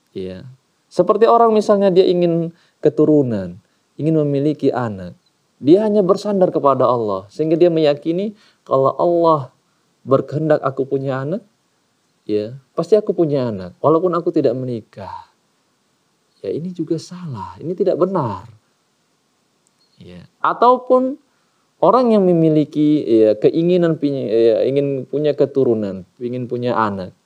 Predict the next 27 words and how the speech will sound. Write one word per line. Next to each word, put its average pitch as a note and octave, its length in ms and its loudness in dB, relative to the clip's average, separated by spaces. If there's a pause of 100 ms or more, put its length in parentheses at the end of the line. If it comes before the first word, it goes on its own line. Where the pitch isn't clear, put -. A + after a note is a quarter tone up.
(720)
sehingga D3 400 2
dia C#3+ 160 2
pun C#3+ 160 -2
melakukan C3+ 560 0
ikhtiar G#2+ 720 -2
dengan G#2+ 320 -8
dia, G#2 160 0
ya, G#2 320 -6
memilih, G#2 560 -4
ya, G#2+ 240 -8
memilih G#2 400 -4
seorang G#2 400 -6
wanita, G2+ 720 -6 (400)
kemudian G#2+ 320 -2
dia G2+ 160 0
menikahinya G#2 960 -6
dan G2+ 160 -8
seterusnya. A2+ 800 -6 (960)
Akan - 320 -4
tetapi A#3 320 0
dia A#3+ 160 6
lupa B2 1040 0
kepada C#3+ 240 2
Allah C3 320 4
Subhanahu G#2+ 560 -4
wa G#2+ 80 0
Ta'ala, A2+ 320 -2